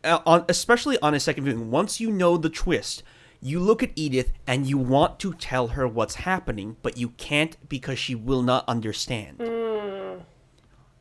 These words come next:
Speaker 1: Our horror is not in seeing the ghost.
Speaker 2: Mm-hmm.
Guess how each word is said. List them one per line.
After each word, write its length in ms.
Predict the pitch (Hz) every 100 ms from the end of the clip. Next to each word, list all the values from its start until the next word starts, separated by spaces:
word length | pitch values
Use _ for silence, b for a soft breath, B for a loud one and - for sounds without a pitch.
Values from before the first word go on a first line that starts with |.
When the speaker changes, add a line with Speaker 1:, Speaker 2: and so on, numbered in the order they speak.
| _ -
Speaker 1:
Our 220 | 156 170
horror 480 | 156 208 233 175 160 -
is 220 | 143 120
not 320 | 127 143 147 -
in 160 | 131
seeing 460 | 120 - 135 120 113
the 100 | 110
ghost. 520 | 127 123 208 214
Speaker 2:
Mm-hmm. 80 | 226